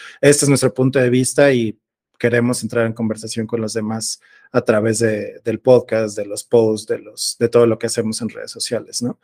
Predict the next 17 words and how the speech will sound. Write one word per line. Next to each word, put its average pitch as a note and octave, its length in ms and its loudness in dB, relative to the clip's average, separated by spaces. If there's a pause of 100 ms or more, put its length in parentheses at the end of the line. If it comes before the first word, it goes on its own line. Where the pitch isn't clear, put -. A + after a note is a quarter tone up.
(680)
Entonces, C#3 680 6
eh, A2+ 640 2
digamos, C#3 480 2
y, C3 340 -2
y B2+ 160 -2
más D3+ 720 0
esa D3 220 0
invitación C3 480 -2
a - 20 -2
hacerlo C3 240 0
en C3+ 100 -2
comunidad B2+ 600 -2
cuando B2 260 -2
es B2+ 100 -8
muy D3 200 2
difícil D3+ 640 -2
que, B2 400 -4